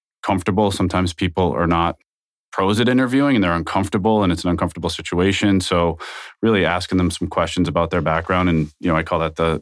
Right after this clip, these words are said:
informational piece where you just find out, you know, why'd you choose to go to Northeastern? Why'd you choose to go to Purdue? Why'd you choose to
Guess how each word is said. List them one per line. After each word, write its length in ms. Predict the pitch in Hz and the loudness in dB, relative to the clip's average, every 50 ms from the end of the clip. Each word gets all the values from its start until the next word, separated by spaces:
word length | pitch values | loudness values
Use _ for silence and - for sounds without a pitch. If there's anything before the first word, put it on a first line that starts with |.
| - | -4
informational 600 | 87 90 87 - 90 87 85 85 85 - 104 104 | -4 -4 -2 0 2 2 2 2 0 0 0 -2
piece 340 | 95 - 120 117 113 - - | 0 0 0 0 0 0 0
where 80 | 90 85 | 0 0
you 80 | 82 | 0
just 160 | 78 82 80 - | 0 -2 -4 -4
find 240 | - 80 78 78 | -2 -2 0 2
out, 220 | 82 80 78 73 - _ _ _ _ _ _ _ _ _ - | 2 2 0 -2 -4 _ _ _ _ _ _ _ _ _ -4
you 60 | 80 | -2
know, 240 | 80 78 78 73 71 - _ _ _ _ _ _ _ _ _ _ _ | 0 0 0 -2 -6 -8 _ _ _ _ _ _ _ _ _ _ _
why'd 200 | 73 71 73 71 | -4 -4 -2 -4
you 80 | 85 | -4
choose 240 | - - 92 87 80 | -2 0 0 0 0
to 100 | - 90 | 0 0
go 140 | 82 90 92 | 0 2 2
to 80 | 90 92 | 2 2
Northeastern? 560 | 95 92 90 - 110 90 76 - - 67 67 | 2 2 2 2 0 0 0 -4 -8 -8 -6
Why'd 160 | 73 78 78 | -6 -6 -6
you 40 | 78 | -6
choose 180 | - - 85 | -6 -6 -4
to 40 | - 95 | -2 -2
go 60 | 90 | -2
to 60 | 82 | -2
Purdue? 320 | - 101 92 92 90 78 | -2 0 0 2 0 0
Why'd 240 | 71 76 80 80 76 | 0 0 0 0 -2
you 80 | 82 80 | -4 -4
choose 320 | - - 90 87 80 - | -2 0 0 0 0 0
to 320 | - 92 87 90 87 87 | -2 0 0 0 -2 -4